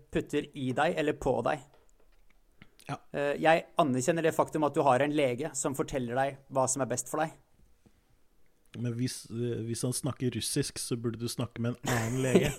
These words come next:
Speaker 1: <laughs> Ja. Men det er fremdeles din kropp, og det er din kropp du lever av i forhold til dette konkurranseaspektet.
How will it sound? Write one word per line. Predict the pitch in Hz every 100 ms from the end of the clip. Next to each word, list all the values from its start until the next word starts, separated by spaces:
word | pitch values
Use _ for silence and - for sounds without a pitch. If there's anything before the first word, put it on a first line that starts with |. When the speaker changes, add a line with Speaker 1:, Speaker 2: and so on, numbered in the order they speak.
| 170
Speaker 1:
<laughs> | - 175
Ja. | - - - - - - - 147 - 190 - 220 - 240 - 254 - 277
Men | 208 185
det |
er | 180
fremdeles | 214 185 180 131
din | 117 147 185 190
kropp, | 175 180
og | 170
det | 160
er |
din | 135 151 160
kropp | 151 143
du | 151
lever | 139 127 123 131
av | 147
i | 143
forhold | 151 -
til | 147
dette | 131
konkurranseaspektet. | 127 127 143 127 139 - 135 - -